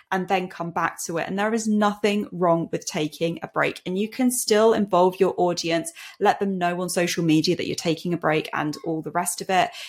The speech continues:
You know, engage with your community because they might have feedback for you as well. They might be saying, "Oh yeah, do you know what? I was actually feeling that the last few episodes weren't as amazing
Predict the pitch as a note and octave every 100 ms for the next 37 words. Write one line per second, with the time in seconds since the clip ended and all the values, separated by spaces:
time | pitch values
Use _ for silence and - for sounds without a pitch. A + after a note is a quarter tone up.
0 | - F#3 F3+ E3+ - G3 - F3 G3 G3+
1 | G#3 G3 F#3 - F3+ F3 F3 F3 - F3+
2 | E3+ - - - G3+ G#3+ A3 A#3+ C4 C#4
3 | D4+ C#4+ B3+ - A#3+ A#3 G#3+ - A3 A3
4 | G3+ G3 A3 G3+ D#3 F#3 A3+ A#3 A#3 G3+
5 | G#3+ G3 G3+ G#3 G3+ F#3+ F#3+ G3+ G#3 G3+
6 | F#3 D3+ - F3 F#3+ F#3 E3 - F3 F3
7 | E3+ F3 - E3+ E3+ E3 E3 - E3+ E3
8 | - E3+ D#3+ E3 E3 D#3+ E3+ E3 D#3+ E3
9 | D#3+ F#3+ F#3+